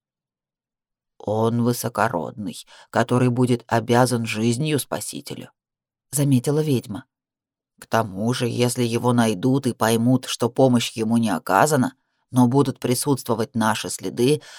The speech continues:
то могут возникнуть проблемы». «Решать тебе, Маша», тихо сказал скупщик.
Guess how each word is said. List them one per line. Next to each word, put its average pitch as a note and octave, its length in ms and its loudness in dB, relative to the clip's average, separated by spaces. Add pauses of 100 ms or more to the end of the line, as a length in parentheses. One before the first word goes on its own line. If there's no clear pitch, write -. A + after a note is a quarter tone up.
(140)
то C#3 140 6
могут C3+ 340 6
возникнуть C#3 680 2
проблемы». C#3+ 580 -2 (1800)
«Решать C3 540 -2
тебе, A#2 340 -2
Маша», A2 460 -6 (680)
тихо C3 260 -2
сказал A#2+ 360 0
скупщик. - 580 -8